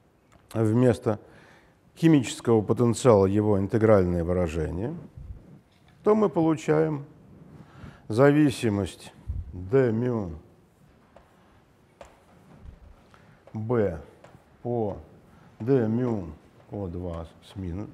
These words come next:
два минус. Это будет равно минус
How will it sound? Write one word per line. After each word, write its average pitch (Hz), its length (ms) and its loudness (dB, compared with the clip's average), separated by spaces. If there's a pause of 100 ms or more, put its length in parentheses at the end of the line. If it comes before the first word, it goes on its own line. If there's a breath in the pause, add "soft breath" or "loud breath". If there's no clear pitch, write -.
два 98 220 -4
минус. 98 480 -8 (560 loud breath)
Это 160 200 -2
будет 143 260 -2
равно 127 300 0
минус 143 640 2